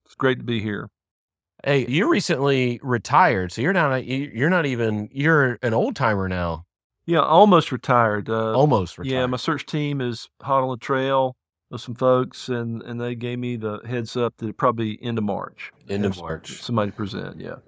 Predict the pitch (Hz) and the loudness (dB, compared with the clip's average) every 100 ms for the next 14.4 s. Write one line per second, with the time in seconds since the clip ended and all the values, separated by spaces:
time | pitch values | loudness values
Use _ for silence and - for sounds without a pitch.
0 | - 98 110 143 87 73 92 92 104 113 | -16 -4 0 2 0 -8 -12 -6 4 4
1 | 113 101 139 - 80 117 - _ - 208 | 4 -4 -8 -8 -12 -14 -20 _ -4 -4
2 | - 101 95 _ - 120 - 220 - 220 | -6 -12 -14 _ -12 -12 -10 -4 2 2
3 | 214 - - 160 151 127 - - 127 117 | 2 -2 -2 0 0 -4 -8 -4 2 4
4 | 131 143 101 117 190 180 120 - 104 101 | 6 4 -2 -4 -6 -8 -14 -6 2 4
5 | 101 - 123 127 120 117 117 156 117 147 | 4 0 -6 2 6 8 6 4 0 0
6 | 160 131 127 117 123 156 104 - - 107 | 2 4 2 2 4 4 0 -12 -10 -4
7 | 98 95 - - 117 139 170 127 117 110 | 0 0 -2 -6 -2 2 4 4 4 2
8 | - 139 127 117 107 123 147 131 120 113 | 0 0 0 -2 2 2 2 2 2 2
9 | 110 110 110 156 - 202 254 _ _ _ | 0 0 0 0 -2 -4 -6 _ _ _
10 | _ - 113 131 117 104 117 131 127 123 | _ -4 2 2 2 2 0 0 -4 -2
11 | 135 - 127 135 - 110 104 104 - 120 | -2 0 2 2 0 0 0 0 0 0
12 | 120 131 135 139 - - 104 101 101 98 | 0 -4 0 0 -2 -6 -2 0 0 -2
13 | 98 - 110 156 135 127 113 120 104 98 | -6 -8 -4 -4 -2 0 -2 -2 -2 -2
14 | 101 107 107 | 0 0 0